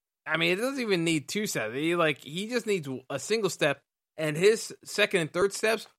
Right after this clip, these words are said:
are faster than your second step. It's not even close. So as long as he gets one step, he's gone.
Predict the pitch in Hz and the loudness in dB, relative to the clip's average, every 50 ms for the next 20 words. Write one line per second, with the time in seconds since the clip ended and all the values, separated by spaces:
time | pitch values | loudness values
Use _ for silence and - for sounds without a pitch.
0 | _ _ _ 185 202 - - - 190 202 202 190 - - 185 175 180 175 175 175 | _ _ _ 4 4 4 6 6 6 6 6 4 0 -4 0 0 2 2 2 2
1 | 175 170 - - 190 185 - - 135 - - 131 - - - 165 180 165 - 175 | 0 -2 2 2 2 2 2 -2 -6 -4 -6 -6 -6 -4 -2 -2 -2 -2 0 0
2 | 190 196 202 196 180 156 143 135 127 - _ 220 226 143 - - - - - _ | 2 4 4 4 2 2 -2 -6 -8 -2 _ 2 2 4 2 -2 -12 -18 -18 _
3 | _ _ _ _ _ _ - - 196 175 143 - - 165 165 165 - 165 175 185 | _ _ _ _ _ _ 4 6 6 6 6 2 2 2 2 2 2 -2 0 2
4 | 208 233 240 240 233 208 180 - 208 214 220 190 202 202 196 - - - - 151 | 4 4 4 4 4 2 2 2 -4 -4 -4 2 2 2 2 2 -6 -12 -10 -4
5 | 175 196 208 185 - - 220 196 - - 160 190 190 170 147 123 110 147 165 208 | -2 -2 -2 -2 0 0 0 0 0 -2 -6 -4 -4 -4 -4 -2 2 4 6 6
6 | 208 165 113 - | 6 6 2 -2